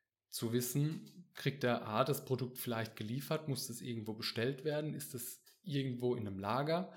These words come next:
Äh, welche E-Mails bekommt er? Wird er vielleicht sogar angerufen? Bekommt er einen Online-Zugriff auf irgendwas? Ähm, das kommt natürlich jetzt von Pro-,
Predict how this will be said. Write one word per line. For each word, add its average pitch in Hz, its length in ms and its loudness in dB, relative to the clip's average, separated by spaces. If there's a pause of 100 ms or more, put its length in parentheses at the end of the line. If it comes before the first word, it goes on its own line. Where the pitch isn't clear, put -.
(960)
Äh, 139 320 2
welche 147 300 4
E-Mails 156 500 6
bekommt 143 480 0
er? 156 320 0 (160)
Wird 139 200 2
er 127 80 -2
vielleicht 113 420 -2
sogar 107 260 -2
angerufen? 156 640 2
Bekommt 117 360 0
er 113 140 -2
einen 107 260 -2
Online-Zugriff 143 840 2
auf - 160 -6
irgendwas? 131 640 0 (1000)
Ähm, 117 480 2 (720)
das - 160 -2
kommt 123 240 4
natürlich 123 300 2
jetzt 120 160 -4
von 123 160 0
Pro-, 143 320 0